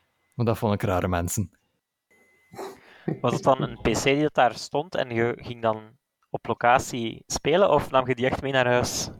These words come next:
Speaker 1: Ja, ehm, dat was inderdaad gewoon in de winkel zelf. Stonden
Speaker 2: Ah,
Speaker 1: er in
Speaker 2: ja,
Speaker 1: de hoek
Speaker 2: oké.
Speaker 1: allemaal P C's in een cirkel.
Speaker 2: Ja.
Speaker 1: Eh, en dan kon je, eh,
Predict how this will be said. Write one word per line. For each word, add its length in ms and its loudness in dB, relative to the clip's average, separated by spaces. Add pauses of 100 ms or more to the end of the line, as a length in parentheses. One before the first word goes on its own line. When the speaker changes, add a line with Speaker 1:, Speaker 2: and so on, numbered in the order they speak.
(480)
Speaker 1:
Ja, 220 2
ehm, 680 4
dat 220 2
was 380 2
inderdaad 720 0
gewoon 600 2
in 160 4
de 80 4
winkel 360 2
zelf. 500 0 (280)
Stonden 340 2
Speaker 2:
Ah, 60 8
Speaker 1:
er 60 6
in 60 6
Speaker 2:
ja, 60 4
Speaker 1:
de 60 2
hoek 180 0
Speaker 2:
oké. 80 -10
Speaker 1:
allemaal 300 2
P 80 -6
C's 200 -2 (160)
in 120 0
een 100 -2
cirkel. 520 -2 (200)
Speaker 2:
Ja. 240 -6 (200)
Speaker 1:
Eh, 200 -4
en 140 0
dan 220 2
kon 220 0
je, 200 2
eh, 200 0